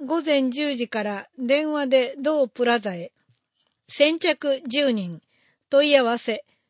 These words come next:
障害学習情報プラザ。電話、零五零七一零五の八零零七。ファックス、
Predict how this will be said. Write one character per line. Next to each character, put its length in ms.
障 340
害 220
学 240
習 260
情 240
報 260
プ 140
ラ 140
ザ。 220
電 320
話、 200
零 360
五 360
零 420
七 340
一 340
零 300
五 280
の 380
八 440
零 320
零 320
七。 400
フ 120
ァ 20
ッ 40
ク 100
ス、 200